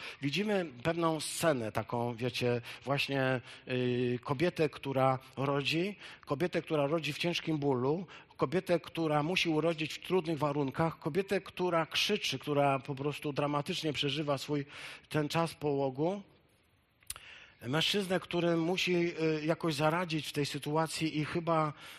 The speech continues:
e, jakby to powiedzieć po naszemu, nie stanął na wysokości zadania jako, jako mąż, tak? Jako mąż. No bo co to za mąż, który, y, z żonie znajdującej się w stanie, y, błogosławionym, y, już w, przy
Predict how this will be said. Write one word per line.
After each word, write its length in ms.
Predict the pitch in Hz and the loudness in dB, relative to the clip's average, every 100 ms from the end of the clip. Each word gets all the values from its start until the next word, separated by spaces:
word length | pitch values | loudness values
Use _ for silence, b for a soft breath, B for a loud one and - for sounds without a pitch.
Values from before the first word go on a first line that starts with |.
| B | B
e, 280 | 139 139 135 | -2 0 0
jakby 220 | 143 139 | 0 -2
to 100 | 156 | -4
powiedzieć 420 | 135 147 170 160 | -2 -2 -2 -2
po 120 | - 156 | -2 -2
naszemu, 380 | 151 170 160 | 0 0 2
nie 140 | 160 160 | 2 0
stanął 400 | - 175 170 151 | 0 -2 0 0
na 140 | 139 | -2
wysokości 600 | 127 127 127 139 123 139 | -4 -6 -6 -4 -4 -4
zadania 540 | 127 131 151 139 120 120 | -2 0 0 -2 -2 -4
jako, 520 | 113 - 117 117 117 | -4 -4 -2 -2 -2
jako 240 | 123 123 | -4 -4
mąż, 460 | 131 123 107 87 - | -2 -2 -4 -6 -6
tak? 300 | 139 156 - | -4 -4 -6
Jako 220 | 110 127 | -8 -4
mąż. 320 | 127 107 95 | -4 -4 -8
No 120 | 117 117 | -10 -8
bo 120 | 120 | -6
co 140 | 143 | -6
to 160 | 139 135 | -6 -6
za 140 | 120 | -4
mąż, 380 | 120 131 143 - B B B | -4 -4 -6 -10 B B B
który, 340 | - 139 135 | -8 -4 0
y, 720 | 135 135 135 135 123 123 127 123 | 0 0 -2 -2 0 0 0 -2
z 60 | |
żonie 520 | 113 113 147 147 143 127 | -2 -2 0 0 0 0
znajdującej 720 | 143 123 131 139 139 135 123 | -2 -2 0 -2 -2 -4 -2
się 320 | - 127 131 | -2 0 -2
w 40 | - | -4
stanie, 500 | 143 131 123 127 127 B B B - | -4 -2 0 0 -2 B B B -4
y, 400 | 113 110 113 107 | 0 2 2 0
błogosławionym, 1000 | 110 143 139 139 127 143 151 143 131 131 127 | 0 0 0 -2 -2 0 -2 -2 -4 -4 -2
y, 460 | 127 120 120 120 117 | 0 0 0 -2 -2
już 540 | 143 156 - - - - _ - - B B | -2 -2 -4 -6 -10 -18 _ -20 -20 B B
w, 420 | B B 107 104 | B B -14 -12
przy 580 | - - 139 131 131 127 | -6 -2 0 2 0 -2